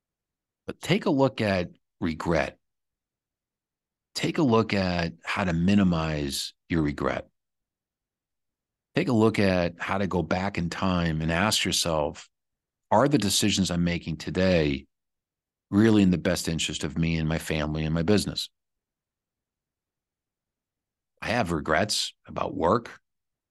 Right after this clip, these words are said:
I have regrets about the amount of time and energy I spent at work and the times that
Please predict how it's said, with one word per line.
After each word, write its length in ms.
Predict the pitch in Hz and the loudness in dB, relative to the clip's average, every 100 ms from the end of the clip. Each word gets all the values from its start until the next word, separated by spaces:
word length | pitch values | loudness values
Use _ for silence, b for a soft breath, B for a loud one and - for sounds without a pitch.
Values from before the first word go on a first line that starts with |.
| _ - | _ -8
I 60 | |
have 60 | 87 | -6
regrets 400 | 78 87 87 90 | -2 -2 0 -2
about 240 | 87 85 | -2 -2
the 80 | 85 | -2
amount 220 | 82 85 | 0 0
of 80 | 80 | -2
time 280 | - 92 90 | -4 -2 0
and 80 | 85 | 0
energy 280 | 87 85 | -2 -2
I 160 | 80 92 | 0 0
spent 380 | - 98 95 98 | -2 -2 -4 -4
at 140 | 95 | -4
work 400 | 92 95 107 101 | -2 -2 -2 -6
and 240 | 78 - - _ _ _ _ | -14 -16 -20 _ _ _ _
the 60 | - | -14
times 460 | - 92 92 90 82 | -2 0 2 0 0
that 340 | 85 85 | 0 0